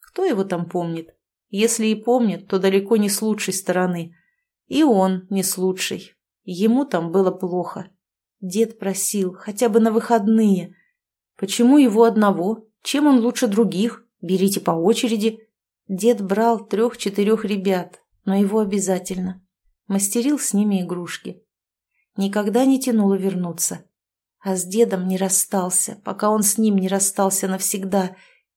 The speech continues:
не по своей воле. И кот ушел следом. Но поехал. Ромашково не изменилось,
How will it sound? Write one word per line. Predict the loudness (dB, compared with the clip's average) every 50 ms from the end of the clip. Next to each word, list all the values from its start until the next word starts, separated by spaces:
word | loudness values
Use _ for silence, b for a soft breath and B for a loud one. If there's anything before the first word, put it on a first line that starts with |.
| _ -6
не | -2 -2 0
по | 0 0 -2
своей | -2 -2 0 0 0 0 0 0 -2
воле. | 0 0 0 0 0 0 -4 -8 b b b b b _ _ _ _ _ -2
И | -2 -2
кот | -2 -2 -4 -4 -4 -4 -6
ушел | -10 -12 -10 -8 -8 -8 -8 -8
следом. | -10 -10 -8 -6 -6 -6 -6 -6 -6 -10 -10 -12 -14 _ _ _ _ _ _ _ _ _ _ _ _ _ _ _ _ _ _ _ _ -2
Но | 0 0 2
поехал. | 2 4 4 4 2 0 -2 -4 -8 -10 -10 _ _ _ _ _ b b b b b
Ромашково | 2 2 4 4 4 2 2 0 -2 -2 0 2
не | 2 4 4
изменилось, | 4 4 4 4 4 4 4 2 0 -2 -4 -6 -8 -10 _